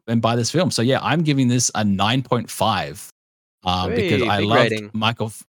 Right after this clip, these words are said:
Speaker 1: Michael Fassbender's performance in this. He is absolute standout.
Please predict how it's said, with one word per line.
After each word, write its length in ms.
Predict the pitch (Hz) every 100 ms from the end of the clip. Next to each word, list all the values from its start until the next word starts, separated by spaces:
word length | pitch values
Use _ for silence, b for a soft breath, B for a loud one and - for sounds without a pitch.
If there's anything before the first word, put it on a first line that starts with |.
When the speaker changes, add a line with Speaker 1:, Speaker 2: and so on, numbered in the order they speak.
| _ -
Speaker 1:
Michael 340 | 131 131 127
Fassbender's 560 | 117 113 - 110 101 -
performance 560 | 104 - 98 95 -
in 140 | 92 87
this. 220 | 87 -
He 280 | 107 107 107
is 100 | 101
absolute 380 | 98 90 - 101
standout. 580 | - 90 92 92 90 98